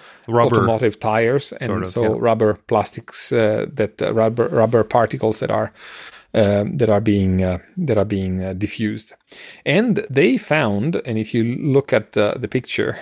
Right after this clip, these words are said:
Speaker 2: there, and, uh, I mean, the first picture in the article, I don't know if you can,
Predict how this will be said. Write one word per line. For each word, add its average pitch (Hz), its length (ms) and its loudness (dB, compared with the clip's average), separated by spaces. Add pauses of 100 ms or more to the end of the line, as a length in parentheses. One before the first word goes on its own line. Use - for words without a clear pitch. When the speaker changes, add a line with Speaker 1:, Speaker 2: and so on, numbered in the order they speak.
(140)
Speaker 2:
there, 131 400 -2
and, 110 380 -4
uh, 104 160 0 (460)
I - 40 -4
mean, 113 160 4
the 110 80 4
first - 300 2
picture 139 380 2
in 113 240 -4
the 113 100 2
article, 113 420 0
I 107 80 2
don't 107 100 -2
know 113 120 -4
if 110 200 -8
you 110 100 -6
can, 107 280 -6